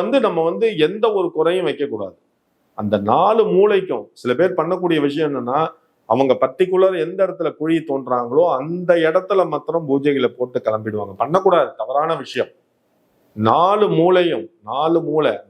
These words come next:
நாலு மூலையும் நீ வந்து கான்சென்ட்ரேஷன் பண்ணணும் அந்த இடத்துல. பூமி பூஜை போடும்போது பண்ணக்கூடிய விஷயம்ங்கிறது அதுதான். அதுக்கப்புறம் கட்டணம் எழுப்பிடுறாங்க, கட்டணம் எழுப்பி தளம் போடுறாங்க பாத்தீங்களா, அப்பவும் பண்ணக்கூடிய விஷயம்.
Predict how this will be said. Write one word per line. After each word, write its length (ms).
நாலு 320
மூலையும் 440
நீ 140
வந்து 220
கான்சென்ட்ரேஷன் 680
பண்ணணும் 320
அந்த 180
இடத்துல. 260
பூமி 280
பூஜை 260
போடும்போது 480
பண்ணக்கூடிய 520
விஷயம்ங்கிறது 600
அதுதான். 320
அதுக்கப்புறம் 420
கட்டணம் 400
எழுப்பிடுறாங்க, 500
கட்டணம் 360
எழுப்பி 240
தளம் 260
போடுறாங்க 360
பாத்தீங்களா, 400
அப்பவும் 580
பண்ணக்கூடிய 460
விஷயம். 300